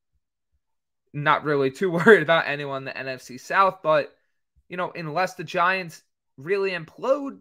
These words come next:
they, they should really have that, that sixth seed locked up. They should have that, that second wild card below Dallas locked up for them.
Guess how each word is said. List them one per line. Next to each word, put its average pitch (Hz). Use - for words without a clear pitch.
they, 196
they 220
should 202
really 220
have 185
that, 156
that 156
sixth -
seed 151
locked 131
up. -
They 131
should 175
have 170
that, 147
that -
second 180
wild 139
card 127
below 131
Dallas 123
locked 127
up -
for -
them. -